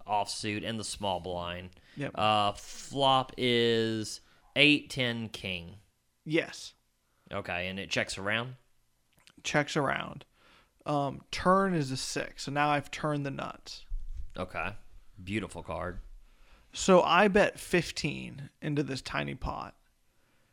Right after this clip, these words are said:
Speaker 2: The whole table calls.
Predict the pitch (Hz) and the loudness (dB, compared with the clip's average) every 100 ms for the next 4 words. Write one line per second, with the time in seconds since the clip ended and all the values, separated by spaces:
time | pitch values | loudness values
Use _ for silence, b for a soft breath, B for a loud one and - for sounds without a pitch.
0 | _ _ _ _ - 143 151 - - 202 | _ _ _ _ 2 6 6 4 8 10
1 | 196 185 - 160 139 135 - - - - | 10 8 6 4 4 0 -2 -6 -4 -6
2 | - 185 - | -8 -14 -14